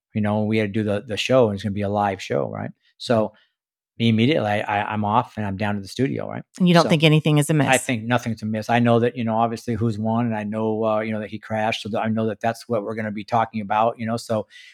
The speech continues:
Speaker 1: we get down there, right? I'm sure that I'm gonna, you know, sit down, we're gonna talk about, you know, who we're gonna have to talk to and,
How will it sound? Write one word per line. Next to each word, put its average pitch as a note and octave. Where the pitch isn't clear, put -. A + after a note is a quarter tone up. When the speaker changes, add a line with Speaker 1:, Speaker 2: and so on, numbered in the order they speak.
Speaker 1:
we C3
get B2+
down A#2
there, A#2
right? A#2
I'm A2+
sure A#2+
that A#2
I'm A#2+
gonna, A2+
you A#2+
know, G#2+
sit G#2+
down, A#2
we're B2
gonna A2
talk A#2+
about, A#2
you A#2
know, B2
who D3
we're C#3
gonna B2
have B2+
to A#2
talk C3+
to C#3+
and, A2+